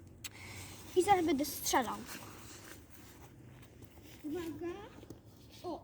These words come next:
i na razie jest pierwszy challenge. Uderzenie w słupek.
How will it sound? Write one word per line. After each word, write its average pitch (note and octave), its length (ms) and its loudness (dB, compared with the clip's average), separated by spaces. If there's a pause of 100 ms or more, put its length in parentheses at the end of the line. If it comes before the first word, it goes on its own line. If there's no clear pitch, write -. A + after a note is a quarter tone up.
i G4 180 4
na G#4 300 -2
razie G4 360 -6
jest F4+ 480 2
pierwszy G4 320 -8
challenge. F4+ 420 0 (460)
Uderzenie F#4 440 2
w - 60 -12
słupek. - 400 -4